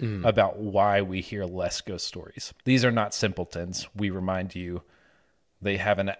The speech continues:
Speaker 2: active and growing imagination. They just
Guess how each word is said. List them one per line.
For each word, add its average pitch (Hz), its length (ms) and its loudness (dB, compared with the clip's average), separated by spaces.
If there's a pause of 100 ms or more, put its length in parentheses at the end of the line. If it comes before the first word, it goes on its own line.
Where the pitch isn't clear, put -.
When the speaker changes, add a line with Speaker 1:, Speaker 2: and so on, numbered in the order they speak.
Speaker 2:
active 107 460 2
and 90 120 -6
growing 95 360 -2
imagination. 87 800 -4 (240)
They 92 120 0
just 90 380 -6